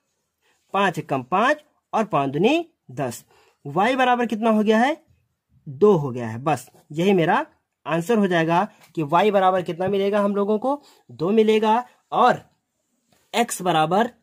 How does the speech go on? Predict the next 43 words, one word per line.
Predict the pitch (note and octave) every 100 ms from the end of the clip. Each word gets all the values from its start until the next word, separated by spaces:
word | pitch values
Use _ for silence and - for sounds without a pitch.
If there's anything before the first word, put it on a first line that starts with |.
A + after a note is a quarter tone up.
| _
तो | F#3+
क्वेश्चन | F#3 D3 C#3
में | D3+ G3+
पहले | C#3 A#2+ B2+
से | E3
ही | A#3+ F4+ - _
दे | C#3+ D#3+
रखा | D3 -
था। | C#3+ C3 - _ _
इस | D4+ D4+
तरीके | B3 G3 E3+ F3+
से | E3+ G3 C#4+ - _ -
हम | G#3+ G3
लोगों | E3+ E3+
ने | F#3+ C4 C4+ _ _
यहाँ | E3 E3 D#3
पे | G3 A#3+
कितने | A3+ D#3 F3+
क्वेश्चन | G3 F3+ A3
समाप्त | G3 F#3+ F#3 -
कर | G3+
लिए | A3+
हैं? | B3
तीन। | - F3+ D3+ A2+ _ _ _ -
अगली | F3+ A#3+ D4
क्लास | C4 A3 G3+
में | G3+
आप | C#3+ D#3+ A3 - _ _ _
तुरंत | A#3 B3 A#3+ -
ही | F3 A3+ A#3 _ _
विलोपन | B2+ F#3+ A#3+ C4 A#3+
विधि | F#3+ G3
को | F#3+
पढ़ना | D3+ D3+ D3+
शुरू | C3 C#3 E3
करेंगे, | G3+ G3 G3+ A3 - _ -
जो | C#3+ A#3
आपकी | F3 E3 E3 D#3+
परीक्षा | D#3+ D3 - G#3
के | F3+
लिए | D3+ D#3
बहुत | C3+ C3+ -
ही | A#3+